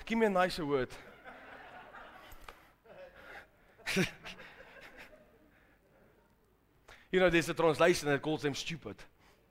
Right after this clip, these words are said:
Because we believe anything that the devil gives us. We believe everything. You know, there's not, not even men and women today. There's so many different,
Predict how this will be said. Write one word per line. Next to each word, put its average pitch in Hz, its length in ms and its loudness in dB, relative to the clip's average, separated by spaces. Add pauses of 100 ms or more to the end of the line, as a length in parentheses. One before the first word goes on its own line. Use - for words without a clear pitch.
(1500)
Because 165 320 6
we 196 80 2
believe 196 280 4
anything 208 360 4
that 165 200 4
the 160 100 0
devil 165 280 2 (100)
gives 160 180 -2
us. 160 240 0 (1800)
We 185 80 2
believe 202 240 2
everything. 214 360 2 (2250)
You 175 80 2
know, 214 200 8
there's 180 320 2
not, 226 140 6
not 240 200 8
even 226 280 2 (240)
men 202 320 6
and 180 180 4
women 180 300 6
today. 123 460 0 (340)
There's 170 160 6
so - 200 2
many 240 200 4
different, 185 600 2